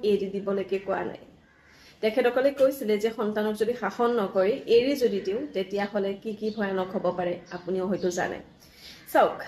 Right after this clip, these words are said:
কাৰোবাক শাসনেৰে বান্ধি ৰখাতকৈ আমি মৰম আৰু বিশ্বাসেৰে যদি বান্ধি ৰাখো, কেনেকুৱা হয় বাৰু? সন্তান হয় আপোনাৰ নিজৰ সন্তান। সেয়া কোনো আপোনাৰ কয়েদি নহয় যে আপুনি নিজৰ মতে উঠ বহ কৰি থাকিব,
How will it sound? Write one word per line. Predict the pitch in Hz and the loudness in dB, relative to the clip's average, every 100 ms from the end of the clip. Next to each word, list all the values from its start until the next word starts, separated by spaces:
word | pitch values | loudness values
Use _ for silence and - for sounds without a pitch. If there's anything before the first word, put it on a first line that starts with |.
| - - - _ _ - | -16 -20 -20 _ _ 2
কাৰোবাক | 247 285 320 320 | 6 6 4 0
শাসনেৰে | 269 226 - 339 349 320 269 302 | -2 -4 0 2 4 6 6 4
বান্ধি | 202 196 196 208 - 294 | 0 0 0 -2 0 4
ৰখাতকৈ | 240 - 233 226 - 240 269 - | 4 2 -2 -2 0 0 0 -2
আমি | 220 254 | -2 0
মৰম | 220 196 202 220 | 0 2 4 4
আৰু | 247 | 4
বিশ্বাসেৰে | 247 196 - 247 233 262 254 | 2 0 -2 -4 0 0 0
যদি | 262 262 | -2 -2
বান্ধি | 247 208 208 | 0 0 0
ৰাখো, | 226 226 269 285 - - | 0 -2 -4 -6 -10 -2
কেনেকুৱা | 208 202 196 | 0 2 0
হয় | 202 208 - | 0 -2 -2
বাৰু? | - - - - - - - _ - - - | -6 -8 -14 -20 -20 -20 -20 _ -20 -20 2
সন্তান | 277 254 262 320 311 | 6 6 6 2 4
হয় | 285 | 2
আপোনাৰ | 240 - 247 | 2 0 -2
নিজৰ | 240 190 196 202 208 | 0 0 0 -2 -2
সন্তান। | 180 175 - - _ _ | -6 -6 -10 -16 _ _
সেয়া | 262 220 | 2 2
কোনো | 214 226 226 | 4 0 0
আপোনাৰ | 220 214 214 | -2 -4 0
কয়েদি | 208 196 202 240 | 2 2 2 2
নহয় | 196 196 202 202 - - _ - 208 202 | -2 -2 -2 -2 -8 -20 _ -4 -4 2
যে | 208 202 | 4 4
আপুনি | - 196 208 214 | 2 -2 0 2
নিজৰ | 202 202 220 220 | 2 2 2 0
মতে | 190 196 - | -2 -4 -4
উঠ | 208 214 208 | 0 -2 0
বহ | 185 185 - | -2 -2 -4
কৰি | 196 196 | -2 0
থাকিব, | 202 - 180 180 | -2 -4 -4 -4